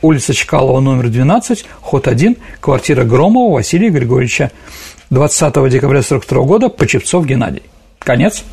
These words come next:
письма. Утром пятого января Пи-, Почепцова вызвали в полицию и допросили.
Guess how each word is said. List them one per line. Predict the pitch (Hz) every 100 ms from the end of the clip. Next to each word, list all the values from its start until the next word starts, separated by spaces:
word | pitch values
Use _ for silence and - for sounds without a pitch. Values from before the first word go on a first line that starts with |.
| -
письма. | - - - - - _ - -
Утром | 285 247 190
пятого | 214 202 196
января | 185 190 202 - - -
Пи-, | 165
Почепцова | - 170 170 - 196 160 147
вызвали | 165 147 139
в | -
полицию | 190 269 - 208
и |
допросили. | 180 160 139 - 127 135